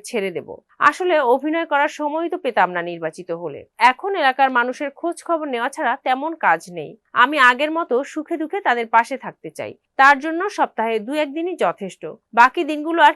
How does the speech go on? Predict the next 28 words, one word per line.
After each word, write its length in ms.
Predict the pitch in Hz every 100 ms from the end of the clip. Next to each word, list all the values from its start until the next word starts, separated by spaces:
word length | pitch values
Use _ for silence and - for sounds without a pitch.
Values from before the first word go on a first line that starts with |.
| -
কি 140 | 370
করব? 520 | 359 196 135 110 - _ -
ঠিক 220 | 320 -
করেছি 460 | 415 415 - 302
বাকি 300 | 277 233 226
দিনগুলোতে 680 | 226 285 330 359 381 370 226
শুটিং, 580 | - 320 320 349 359 320
ডাবিং 420 | 240 226 262 294
আর 240 | 226 190
অভিনয় 440 | 190 226 269 339 349
নিয়েই 300 | 349 233 269
ব্যস্ত 340 | 214 202 -
থাকব।" 420 | 190 170 139 - - _ -
অভিনয়ে 440 | 269 339 370 370
ফিরতে 340 | 370 320 320
চান 200 | 320 311
মাহিয়া 360 | 285 277 302 330
মাহি। 360 | 311 285 254 320
খবর 280 | - 220 233 -
ছড়িয়ে 340 | 311 311 381
পড়তেই 480 | 403 392 403 403 381
নাকি 380 | 359 302 226 349 _
চারটি 360 | - 311 - 415
ছবির 320 | 392 330 262
প্রস্তাবও 480 | - 240 233 262 302
পেয়ে 240 | 302 196
গেছেন 340 | 160 156 - 170
তিনি। 340 | - 156 139